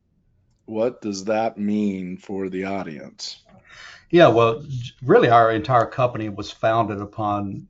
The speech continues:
Speaker 2: those two words, retirement roadmap. Uh, we realized several years ago that people were not, they did not have a retirement roadmap. They had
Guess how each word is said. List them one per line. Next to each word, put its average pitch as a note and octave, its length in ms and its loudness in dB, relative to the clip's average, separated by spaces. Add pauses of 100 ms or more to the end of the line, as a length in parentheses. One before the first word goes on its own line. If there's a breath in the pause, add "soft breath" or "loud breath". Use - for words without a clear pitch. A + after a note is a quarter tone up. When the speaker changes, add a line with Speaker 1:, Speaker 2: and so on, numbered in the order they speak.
Speaker 2:
those A2 340 -4
two A2+ 260 -4
words, G#2 600 -6 (160)
retirement G2+ 460 0
roadmap. G2+ 460 -4 (140)
Uh, - 280 -4
we A2 80 0
realized G#2 680 4 (120)
several G#2 340 0
years G2+ 220 -2
ago G2+ 280 -2
that F#2+ 200 -10 (840 soft breath)
people A#2 320 4
were A2 160 6
not, A2 340 6
they A#2+ 380 -4
did A#2 160 2
not A2+ 180 4
have A#2 260 6
a G#2+ 60 0
retirement G#2 500 4
roadmap. G#2+ 460 4
They G#2+ 140 -2
had G2+ 280 -2